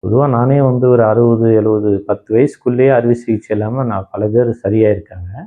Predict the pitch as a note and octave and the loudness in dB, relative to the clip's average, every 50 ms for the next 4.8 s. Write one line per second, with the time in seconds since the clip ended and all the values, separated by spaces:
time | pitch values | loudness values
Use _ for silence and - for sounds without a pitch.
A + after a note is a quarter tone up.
0 | G#3 _ _ _ _ _ _ _ _ _ _ _ _ _ - B2+ A#2+ A#2+ A#2+ B2 | -20 _ _ _ _ _ _ _ _ _ _ _ _ _ -2 0 0 0 2 2
1 | B2 B2 B2+ C#3+ E3 F#3 F3+ F3 C#3+ - - B2+ C#3 C#3+ D3+ D3 C3+ B2+ B2 B2 | 2 2 2 4 4 4 4 2 2 2 0 0 2 2 2 2 2 2 2 2
2 | A#2+ A#2+ A2 G#2 A2 A2+ A2 A2 G#2 G#2 G#2 G#2 A#2 D3 D#3 D3 B2 A2+ G#2+ G#2+ | 2 2 0 0 0 -2 -2 -2 -2 -4 -4 -2 0 2 2 2 2 0 0 -4
3 | A2+ A#2 A2+ G#2 G2+ G#2 G2 G#2 C3+ F#3 G#3 - _ _ _ _ _ _ _ - | -4 -6 -6 -6 -8 -8 -10 -10 -10 -14 -14 -14 _ _ _ _ _ _ _ -4
4 | B2 A#2+ C3 D3 D#3+ G#3 G#3+ G#3 - F#3 F3 E3 D#3+ D#3+ D#3+ E3+ | 0 2 2 4 2 2 0 0 0 2 2 4 4 2 2 2